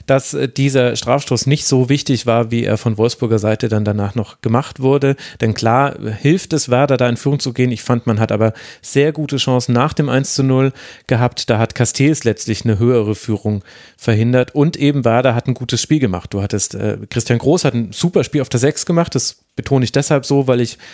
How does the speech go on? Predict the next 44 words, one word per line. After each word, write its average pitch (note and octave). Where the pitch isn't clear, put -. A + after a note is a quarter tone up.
bei G#2
den A2+
letzten C3+
Spielen C#3
über B2
die A#2+
Sechserposition, B2
äh, B2
mich C3
ein C3
bisschen A#2+
beschwert C3+
habe D#3+
bei C3
Werder. C#3
Ich A#2
fand, A#2+
dass A2+
die B2
Abwehr C#3+
gut D3+
stand. C#3
Pieper D3+
hat C#3
da C3
jetzt B2+
wieder C3
gespielt. C#3
Mitchell B2+
Weiser C3
hast A#2+
du C3
ja A#2
schon A#2+
angesprochen. B2+
Lukas, B2
das A2+
ist G#2+
echt G#2+
erstaunlich, A2+
dass, -
dass -
das A#2+
anscheinend B2